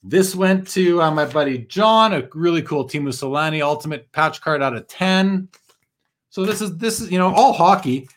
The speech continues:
and I did have baseball for sale. Sold these two early on in the show: a B G S nine five, Marty Brodeur, and a Peter Bondra. And then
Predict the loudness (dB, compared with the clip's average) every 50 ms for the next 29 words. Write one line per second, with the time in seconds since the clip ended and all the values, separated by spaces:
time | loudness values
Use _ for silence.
0 | _ -6 -4 -4 -2 0 0 0 0 0 0 -2 -2 -2 -2 -2 0 0 -2 -4
1 | -6 -6 -4 -2 0 0 -2 -2 -4 _ _ _ _ _ _ _ -20 -20 _ _
2 | -6 -2 0 0 0 0 0 -2 -2 -2 -2 -4 -4 -2 0 2 2 4 4 6
3 | 6 6 4 4 4 2 2 0 2 2 4 4 4 4 2 0 -2 0 0 0
4 | 0 0 0 0 -2 -2 -2 -2 -2 0 2 4 4 4 4 2 0 -4 -10 _
5 | _ _ _ _ _ _ _ -2 0 2 2 2 0 0 0 -2 0 2 2 4
6 | 4 4 4 2 0 -2 -4 -6 -8 -8 -8 -8 -8 -4 -2 0 2 2 2 0
7 | 0 0 0 0 -2 -4 -8 -12 _ _ _ _ _ _ -20 -20 _ _ _ _
8 | _ _ _ _ _ -20 -20 _ _ _ _ _ _ _ _ _ _ _ _ _
9 | _ _ _ _ _ -14 -10 -8 -6 -2 -2 0 0 0 0 0 -2 -2 -4 -8
10 | -12